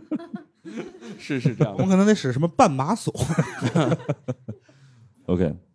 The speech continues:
Speaker 1: 比如说看这种，尤其是艺术展啊，就是包括我们这个过度芬芳，我，我们也把它归到艺术类哈。<laughs> 这种艺术展是不是还是年轻人比较多一点？还是说也会有一些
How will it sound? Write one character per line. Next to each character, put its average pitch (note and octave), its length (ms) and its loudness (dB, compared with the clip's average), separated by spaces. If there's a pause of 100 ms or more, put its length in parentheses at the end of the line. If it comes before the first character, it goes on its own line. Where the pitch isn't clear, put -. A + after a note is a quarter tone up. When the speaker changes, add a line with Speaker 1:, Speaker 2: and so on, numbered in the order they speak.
(340)
Speaker 1:
比 G#2+ 80 -4
如 A2 80 0
说 D3+ 160 2 (100)
看 D#3 220 -4
这 C3+ 60 0
种， G2 120 -2
尤 G2 80 -2
其 B2+ 180 -6
是 C3+ 120 -6
艺 E3 100 -4
术 A2 140 -8
展 - 180 -12
啊， D#2 200 -12
就 F2 100 -10
是 E2+ 140 -6
包 A#2+ 180 -2
括 B2 100 -2
我 F2+ 120 2
们 C#2+ 100 -8
这 F2+ 160 -2
个 E2 240 -2 (480)
过 A2 80 -2
度 G2+ 80 2
芬 G#2+ 120 -2
芳， G#2+ 200 0
我， F2 160 -2
我 F2 140 -2
们 G2 100 0
也 A2+ 80 0
把 F2+ 140 -4
它 F2 80 -4
归 G#2+ 160 -2
到 G#2+ 120 4
艺 G#2 100 -2
术 G2 160 -4
类 G2+ 140 -2
哈。 E2 220 -8 (320)
<laughs> B2+ 360 -8
这 C#3+ 80 -2
种 C#3 100 2
艺 F#3 100 6
术 D#3 100 6
展 G2 180 6
是 C3+ 100 -2
不 C3 80 0
是 C3 60 2
还 B2+ 100 2
是 C3 80 2
年 G#2 160 2
轻 D3 120 0
人 A#2 140 2
比 F2+ 60 -2
较 E2+ 120 -2
多 E2+ 220 -2
一 E2+ 60 -2
点？ - 100 -14 (180)
还 - 180 -4
是 G2 100 0
说 F#2+ 260 2
也 F2 160 0
会 A2+ 160 0
有 F2+ 160 2
一 E2 40 -6
些 E2 340 -4